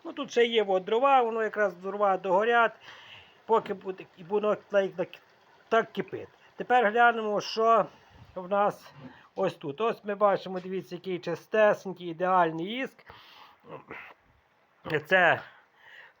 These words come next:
той, що ми відставили звідси, ну, десь півгодини тому, грубо кажучи, може трошки менше. Ось дивіться, який він жовтесенький, жовтесенький.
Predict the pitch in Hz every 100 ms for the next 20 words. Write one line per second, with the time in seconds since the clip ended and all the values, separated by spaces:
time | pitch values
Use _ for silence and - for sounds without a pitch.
0 | _ 220 247 240 - 202 185 175 - -
1 | - - _ _ _ _ _ _ _ _
2 | _ _ - 175 190 175 - 185 180 175
3 | 160 151 151 185 180 165 151 - - -
4 | - 240 208 - 214 190 175 180 165 143
5 | - 110 104 117 147 123 123 - 117 127
6 | - 233 180 160 160 139 143 131 127 -
7 | 185 170 180 175 151 147 156 147 165 180
8 | - 262 262 254 - 214 196 175 180 180
9 | 151 123 135 - 143